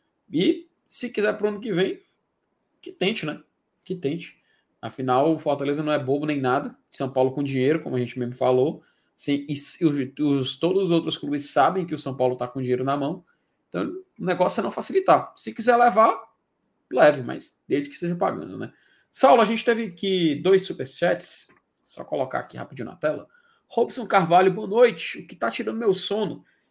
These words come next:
Em vinte e dois, todos diziam que estávamos rebaixados e escapamos. Em vinte e três, dois,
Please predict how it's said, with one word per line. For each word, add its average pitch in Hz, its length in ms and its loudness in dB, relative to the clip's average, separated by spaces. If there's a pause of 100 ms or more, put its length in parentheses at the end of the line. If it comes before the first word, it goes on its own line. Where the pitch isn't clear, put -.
(100)
Em 175 100 -2
vinte 226 180 -6
e 220 40 -4
dois, 208 280 2
todos 208 220 -2
diziam 180 280 -2
que - 60 -14
estávamos 185 320 -6
rebaixados 175 640 -2
e 185 40 -6
escapamos. - 840 -2 (160)
Em 165 100 -2
vinte 170 180 -6
e - 60 -18
três, 175 320 0
dois, 175 340 0